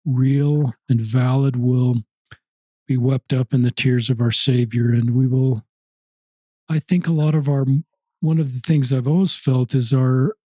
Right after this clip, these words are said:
our mortal dreams may change. Like, you probably wanted to be a baker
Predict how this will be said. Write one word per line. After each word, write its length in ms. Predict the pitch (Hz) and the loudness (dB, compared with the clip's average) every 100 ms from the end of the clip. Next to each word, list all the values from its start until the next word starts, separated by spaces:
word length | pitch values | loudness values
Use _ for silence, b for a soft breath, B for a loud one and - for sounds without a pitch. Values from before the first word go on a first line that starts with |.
| - | -4
our 220 | 156 143 131 | 0 0 0
mortal 420 | 131 165 202 165 | 0 0 0 -2
dreams 520 | 117 135 131 120 113 | -2 0 2 0 0
may 180 | 127 120 | 0 0
change. 560 | - 127 123 156 156 | 0 0 2 0 0
Like, 280 | 131 127 - | 0 -2 -2
you 60 | 165 | -2
probably 300 | - 135 127 | 0 0 2
wanted 240 | 127 123 | 2 0
to 60 | 117 | 0
be 120 | 120 | 0
a 60 | 117 | 0
baker 580 | 127 143 - 120 143 | 0 0 0 0 0